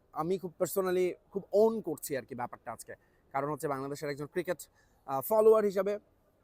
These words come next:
আমার এলাকার ছেলে হিসেবে আবারও, এবং মুশফিককে খুব কাছ থেকে বিভিন্ন সময় দেখার কারণ সুবাদে তার অনেকগুলো, আমার খুব কাছ থেকে তার ইন্টারভিউ করার সুযোগ হয়েছে। এবং মুশফিককে আমি দেখেছি যে তিনি আসলে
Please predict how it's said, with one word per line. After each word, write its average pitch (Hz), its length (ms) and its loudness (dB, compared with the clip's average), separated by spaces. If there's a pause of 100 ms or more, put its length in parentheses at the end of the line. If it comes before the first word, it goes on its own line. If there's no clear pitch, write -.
(200)
আমার 180 200 0
এলাকার 175 280 4
ছেলে 170 240 2
হিসেবে 170 260 0
আবারও, 156 340 0 (240)
এবং 202 160 0
মুশফিককে 185 340 -6
খুব 170 200 -10
কাছ 180 260 -6
থেকে 165 180 -4
বিভিন্ন 202 280 -2
সময় 175 240 -6
দেখার 139 340 -6
কারণ 131 260 -4
সুবাদে 127 380 -6
তার 143 160 -6
অনেকগুলো, 226 480 -2 (460)
আমার 170 100 -14
খুব 196 180 -8
কাছ 180 220 -6
থেকে 196 140 -2
তার 185 140 0
ইন্টারভিউ 196 360 -2
করার 208 180 -2
সুযোগ 185 260 -4
হয়েছে। 180 240 -2 (460)
এবং 170 320 -4
মুশফিককে 170 400 -6
আমি 170 120 -2
দেখেছি 156 320 -4
যে 156 80 -6
তিনি 170 200 -4
আসলে 170 220 -4